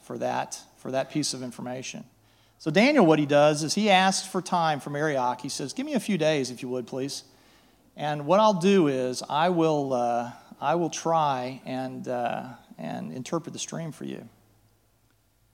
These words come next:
And so he goes to his three friends. Who knows their names? Absolutely. Those were their Babylonian names,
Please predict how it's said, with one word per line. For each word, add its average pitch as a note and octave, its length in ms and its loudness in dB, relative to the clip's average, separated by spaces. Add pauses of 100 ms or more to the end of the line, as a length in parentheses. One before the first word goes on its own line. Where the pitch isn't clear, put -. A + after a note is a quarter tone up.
(720)
And C#3 100 -6
so D3+ 360 4
he E3 100 2
goes F3 320 6
to F3 120 0
his D3+ 120 2
three E3+ 220 0
friends. D3+ 480 -2
Who D#3+ 80 -6
knows D3+ 240 -2
their C3+ 100 -8
names? B2+ 560 -8 (3250)
Absolutely. D3 680 2
Those D#3 240 2
were F3 80 2
their E3 140 6
Babylonian D#3 800 6
names, B2+ 460 0